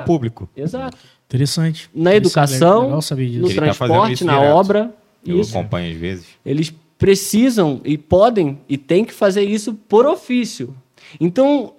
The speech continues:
Speaker 2: o que eu tava querendo dizer ontem é que, ou, não, é, vocês têm que fazer isso. É o trabalho de vocês. Precisa
Speaker 3: Uhum.
Speaker 2: ser feito.
Speaker 3: Ah, legal.
Speaker 2: Eu conversei muito com a Kátia Mick, que era a única ve-, a-,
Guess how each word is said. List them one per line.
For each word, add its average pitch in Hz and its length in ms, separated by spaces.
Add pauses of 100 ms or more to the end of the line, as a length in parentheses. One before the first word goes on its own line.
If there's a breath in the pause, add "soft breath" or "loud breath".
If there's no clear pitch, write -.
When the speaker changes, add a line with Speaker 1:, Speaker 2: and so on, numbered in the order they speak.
(120)
Speaker 2:
o 214 160
que 214 100
eu 285 80
tava 269 220
querendo 233 240
dizer 190 220
ontem 185 580
é 180 80
que, 196 180
ou, 185 480 (300 soft breath)
não, 190 460 (120)
é, 147 320 (140)
vocês 156 320
têm 277 320
que 247 140
fazer 180 300
isso. 127 340
É 170 80
o 196 60
trabalho 254 520
de 185 80
vocês. 147 540
Precisa 220 520
Speaker 3:
Uhum. 226 40
Speaker 2:
ser 175 160
feito. 123 520
Speaker 3:
Ah, 107 320
legal. 104 140
Speaker 2:
Eu 180 80
conversei 208 420
muito 214 460
com - 80
a 165 60
Kátia 160 340
Mick, 175 360
que - 120
era 151 120
a - 20
única 202 360
ve-, 175 160
a-, 139 180